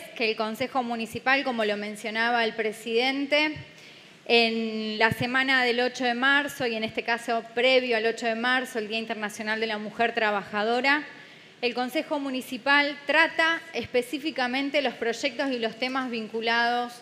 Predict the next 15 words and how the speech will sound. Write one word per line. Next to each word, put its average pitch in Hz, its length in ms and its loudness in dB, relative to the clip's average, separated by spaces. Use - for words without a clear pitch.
a 202 100 -4
género. 185 580 0
Y 254 80 4
además, 320 500 6
tenemos 269 460 0
el 240 140 -2
placer 254 560 0
y 262 40 -6
la 240 120 2
alegría 247 720 4
de, 214 420 2
de, 226 380 4
de 214 180 6
poder 240 240 4
entregar 254 800 6